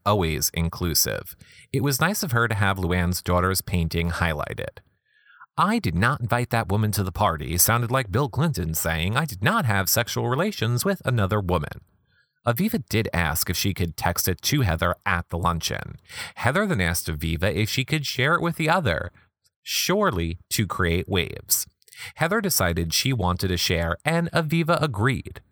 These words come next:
Lou is doing the same thing and ruining Aviva's party by carrying on about what went down at her luncheon. No wonder I drink around these bitches.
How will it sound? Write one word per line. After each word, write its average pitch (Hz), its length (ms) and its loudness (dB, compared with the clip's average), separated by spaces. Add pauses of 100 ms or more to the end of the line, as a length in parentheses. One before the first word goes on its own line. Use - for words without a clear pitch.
(560)
Lou 135 240 2
is 254 160 0
doing 156 260 2
the 123 100 4
same 117 440 0
thing 85 540 0
and 101 300 -2
ruining 127 340 2
Aviva's 117 420 0
party 110 380 0
by 107 220 0
carrying 120 440 0
on 131 180 2
about 110 260 0
what 113 200 0
went 135 180 0
down 156 240 2
at 160 100 0
her 185 180 2
luncheon. 180 640 -2 (640)
No 185 180 2
wonder 113 400 2
I 82 100 2
drink 82 280 0
around 85 280 2
these 85 240 2
bitches. 80 720 -2